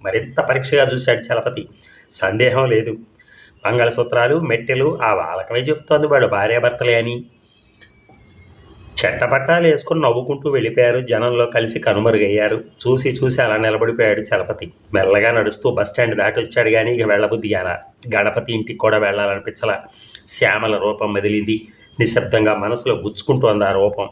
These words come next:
అమాయకంగా నవ్వుతోంది. ఇందాకటి మెల్లకంటి సుందరితో పోలిస్తే నా శ్యామల జగదేక సుందరి, సందేహం లేదు.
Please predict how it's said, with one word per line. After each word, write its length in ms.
అమాయకంగా 600
నవ్వుతోంది. 600
ఇందాకటి 440
మెల్లకంటి 580
సుందరితో 480
పోలిస్తే 680
నా 180
శ్యామల 600
జగదేక 520
సుందరి, 540
సందేహం 560
లేదు. 280